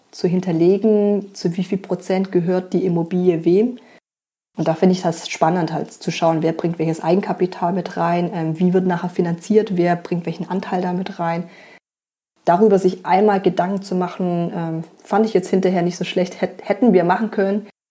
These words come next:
Es ist aber jetzt letzt-, letztendlich alles gut, äh, gegangen. Wir sind inzwischen auch, ähm,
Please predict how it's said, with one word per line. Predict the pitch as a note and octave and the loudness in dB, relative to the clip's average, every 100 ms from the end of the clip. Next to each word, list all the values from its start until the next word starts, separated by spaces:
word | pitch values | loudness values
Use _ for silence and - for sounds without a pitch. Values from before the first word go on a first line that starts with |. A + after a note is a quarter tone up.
| _ _ _ _ - | _ _ _ _ -8
Es | F3 | -4
ist | F#3 | 0
aber | F3 E3 | 2 2
jetzt | E3 E3+ | 2 0
letzt-, | D#3+ - - - | -2 -4 -10 -4
letztendlich | E3+ - D#3+ D#3 | -2 -2 -2 0
alles | D3+ D3 | 0 0
gut, | G3 F#3+ - | 0 0 0
äh, | E3+ | 0
gegangen. | E3 E3 D#3+ D#3 | 0 0 0 0
Wir | D#3+ | -2
sind | E3 - | -2 -4
inzwischen | D#3+ E3+ D#3+ D3+ | -6 -4 -4 -2
auch, | E3 - | -4 -4
ähm, | - D#3 | -6 -4